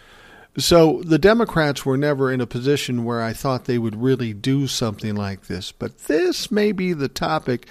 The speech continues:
that they do it. I mean, let's be honest, what the Republicans are doing, uh, is egregious. I mean, it's horrific.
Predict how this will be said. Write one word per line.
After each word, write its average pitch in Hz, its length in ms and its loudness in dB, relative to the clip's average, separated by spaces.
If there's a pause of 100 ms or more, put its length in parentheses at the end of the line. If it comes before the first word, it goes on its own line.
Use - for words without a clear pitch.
(340)
that 135 240 4
they 139 120 4
do 151 280 4
it. - 80 -14 (640)
I 117 40 -4
mean, 131 160 0
let's 165 200 -2
be 131 180 0
honest, 110 440 -4
what 113 140 0
the 113 80 -4
Republicans 117 720 0
are 104 100 -2
doing, 113 600 0
uh, - 160 -10
is 110 260 -6
egregious. - 840 -2 (440)
I 113 80 -2
mean, 127 180 2
it's 123 200 -2
horrific. 107 760 -2